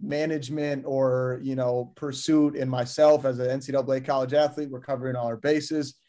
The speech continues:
This was just an educational and free-form conversation that we wanted to have surrounding name, image, and likeness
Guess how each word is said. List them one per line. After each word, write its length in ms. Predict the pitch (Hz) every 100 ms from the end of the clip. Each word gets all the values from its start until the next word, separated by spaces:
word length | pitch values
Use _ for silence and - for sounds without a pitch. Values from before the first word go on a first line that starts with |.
| _ -
This 220 | 165 170
was 240 | 160 139
just 280 | 131 151 147
an 80 | 131
educational 920 | 143 135 131 143 135 135 143 135 131 _ -
and 200 | 131 131
free-form 480 | 131 151 139 143 135
conversation 640 | 135 131 127 131 131 135
that 120 | 131 131
we 100 | 131
wanted 240 | 131 123
to 100 | 123
have 180 | 123 123
surrounding 500 | - 123 123 123 120
name, 180 | 123 123
image, 200 | 117 117
and 80 | 123
likeness 420 | 127 123 123